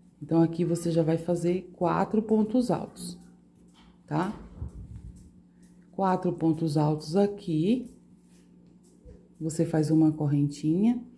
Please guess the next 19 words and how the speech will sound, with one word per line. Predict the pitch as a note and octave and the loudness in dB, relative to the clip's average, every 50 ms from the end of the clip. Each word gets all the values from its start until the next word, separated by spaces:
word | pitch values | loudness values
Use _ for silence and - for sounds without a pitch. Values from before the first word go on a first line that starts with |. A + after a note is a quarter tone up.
| - - - - - - - | -20 -20 -20 -20 -20 -20 -14
vai | C#3+ C3+ D#3+ E3+ F#3+ G3+ G3+ | -6 -2 2 4 4 4 4
trabalhar | G3+ F#3 E3 D#3 E3+ D#3+ D#3+ D#3+ D#3+ | 2 0 0 0 0 0 2 2 0
aqui | E3 D#3 D#3 - E3 | 0 -2 0 -2 -2
os | D3+ C#3+ | -2 0
bloquinhos | C#3+ D#3 D#3+ D#3 D#3+ - - D3+ D#3 D#3 D3+ | 0 0 0 0 -2 -2 2 4 4 4 4
de | D#3 D3+ | 2 -4
três | D3+ D3+ D3+ D#3 D3+ D3+ | -4 -2 -2 -2 -2 -2
pontos | - - D3 D3+ D#3 D3+ D3+ D3+ D3 C#3 D3 | -4 -2 0 2 2 2 0 -4 -4 -2 -2
altos, | C#3+ C#3 C3 C3+ D3 D#3 D3+ - C4+ D4+ D4+ - - - - - - _ - - - - - - _ _ - _ _ - - - - - _ _ _ _ - _ _ _ _ - - _ | -2 -2 0 -2 -2 -4 0 2 2 2 2 0 -8 -14 -18 -20 -20 _ -20 -20 -20 -20 -20 -20 _ _ -20 _ _ -20 -20 -20 -20 -20 _ _ _ _ -20 _ _ _ _ -20 -20 _
que | - - G3+ G3+ | -10 -2 0 0
são | G3 G3+ - F3+ D#3 D#3 D3+ | 0 2 4 6 6 6 6
três. | D3+ - D#3 D3+ C#3 C3+ C3+ C#3 C#3+ E3 G3 A#3+ B3+ B3+ - - - - - - | 4 2 2 2 4 4 4 4 2 4 4 4 2 2 -2 -8 -14 -16 -10 -6
Um, | D3 D3+ D#3+ F3 F#3+ A3 B3+ B3+ - - - - _ - - - - - - - - - - _ _ - - - _ _ _ _ _ _ _ _ _ _ - | -2 2 2 4 4 4 2 0 -2 -8 -18 -20 _ -20 -20 -20 -20 -20 -20 -20 -20 -20 -20 _ _ -20 -20 -20 _ _ _ _ _ _ _ _ _ _ -12
dois, | - D#3 D#3 D3+ D3 D3 D3 C#3+ C#3+ D3 D3 D3+ D#3+ F3+ G3+ A#3 B3+ - - - - - - - - - - - - - - - - - - - - - - - _ _ _ _ _ _ _ _ _ _ _ _ _ _ _ _ _ _ _ _ _ _ _ _ _ _ _ _ _ _ _ - - - - - - - - - - - - _ - - _ - - - - - - - - - - - - - _ - _ _ _ _ - - _ - _ - - - _ _ _ _ _ _ _ _ _ - | -6 -2 0 0 0 0 0 0 -2 -2 -2 -2 -2 -2 -2 -2 -4 -6 -10 -12 -12 -12 -14 -14 -16 -20 -20 -20 -20 -20 -18 -16 -16 -16 -16 -16 -18 -20 -20 -20 _ _ _ _ _ _ _ _ _ _ _ _ _ _ _ _ _ _ _ _ _ _ _ _ _ _ _ _ _ _ _ -18 -16 -16 -18 -20 -20 -20 -20 -20 -20 -20 -20 _ -20 -20 _ -20 -20 -20 -20 -20 -20 -20 -20 -20 -20 -20 -20 -20 _ -20 _ _ _ _ -20 -20 _ -20 _ -20 -20 -20 _ _ _ _ _ _ _ _ _ -16
dois | - E3 D#3+ E3 E3 D#3 D3 D3+ | -10 -6 -2 0 0 0 2 0
aqui, | D3+ D3+ - - - - D#3 D3+ D#3+ E3+ F3 - | -2 -2 -2 -10 -16 -10 -8 -6 -6 -6 -8 -8
e | - G3+ F#3+ F#3+ | -4 0 2 4
o | F#3+ F3+ | 4 2
terceiro. | F3+ - F3+ D#3+ D3+ D#3+ - - - F3 D3+ D3+ D3+ D3 D#3 E3+ G#3 A#3 B3+ - - | 2 2 2 2 2 -2 -6 -8 -2 0 2 2 2 2 2 4 4 2 2 2 -4